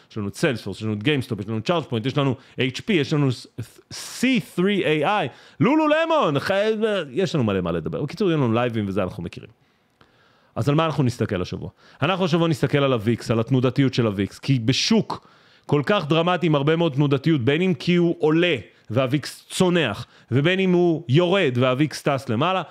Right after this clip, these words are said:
הוויקס יעניין אותנו מאוד, הוויקס הוא אותו מדד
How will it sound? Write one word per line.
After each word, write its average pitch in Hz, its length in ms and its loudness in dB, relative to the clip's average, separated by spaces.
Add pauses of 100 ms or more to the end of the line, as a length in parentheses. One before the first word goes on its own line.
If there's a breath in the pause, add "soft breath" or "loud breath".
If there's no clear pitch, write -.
(180 loud breath)
הוויקס 117 460 -2
יעניין 131 520 2
אותנו 123 300 0
מאוד, 131 320 0
הוויקס 120 320 -2
הוא 123 80 2
אותו 120 280 0 (240 soft breath)
מדד 117 320 0